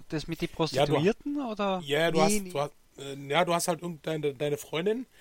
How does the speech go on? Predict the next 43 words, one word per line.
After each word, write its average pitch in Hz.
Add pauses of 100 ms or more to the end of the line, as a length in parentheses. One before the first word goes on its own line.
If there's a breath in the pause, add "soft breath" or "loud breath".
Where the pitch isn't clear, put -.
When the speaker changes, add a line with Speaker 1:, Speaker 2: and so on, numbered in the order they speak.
(200 loud breath)
Speaker 2:
und 151
du 160
Speaker 1:
Hm. 160
Speaker 2:
hast 170
halt 180
gesagt, 160
„Hey, 180
komm, 170
lass 175
uns 156
auf 147
einen 147
Hot 156
Coffee, 202
ne, 180
hochgehen.“ 196 (180 loud breath)
Speaker 1:
Okay. 147
Speaker 2:
Und 156
dann 160
konntest 170
du 175
halt 165
dann 165
spielerisch, 175
also 147
auch 151
wieder 165
mit, 160
mit 160
Events, 151
äh, 160 (320 soft breath)
Speaker 1:
Aha. 156
Speaker 2:
die 160
dann 160
durchorgeln. 123
Und, 131
Speaker 1:
Ah, 147
Speaker 2:
äh, -
Speaker 1:
okay. 135 (1120 soft breath)
Speaker 2:
und 135
das -
war 147
halt, 147